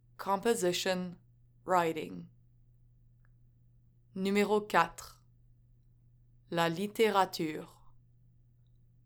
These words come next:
Literature. Numéro cinq, la musique. Music. Numéro six,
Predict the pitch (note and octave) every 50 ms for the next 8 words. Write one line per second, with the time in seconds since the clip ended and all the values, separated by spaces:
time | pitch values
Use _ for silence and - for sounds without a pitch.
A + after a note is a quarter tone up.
0 | - _ _ _ - - F#3+ F#3+ G3 G#3 G3+ F#3+ F3 E3+ E3 E3 - - E3 D#3
1 | D#3+ - - _ _ _ _ _ _ _ _ _ _ - _ _ _ - - -
2 | _ _ _ - _ _ _ _ _ _ _ _ _ _ _ - F#3 F#3+ G3 G3+
3 | G#3 G3+ G#3+ G#3+ G#3 - G3+ F3 D#3+ D#3 - - - - - - _ _ _ _
4 | - _ _ _ _ _ _ - _ _ - _ - _ _ _ - _ _ _
5 | _ _ - F3+ F3+ F3 E3+ F3+ G3 G#3 G3+ F3 F3 E3 E3 - - - - -
6 | _ _ - _ _ _ - - _ _ _ _ _ _ _ _ _ _ _ _
7 | _ _ _ _ _ _ _ _ - _ _ - F3+ F#3 F#3+ F#3+ F#3 F3+ D#3+ E3+
8 | - - - - - - - - - _ _ _ _ _ _ _ _ _ _ _
9 | _ _ _ _ - _ _ _ _ _ _ - - _ _ _ _ - - F3+
10 | F#3 F#3+ F#3+ G3 F#3+ G3 G3 F#3 - - - E3 D#3 - - - - - -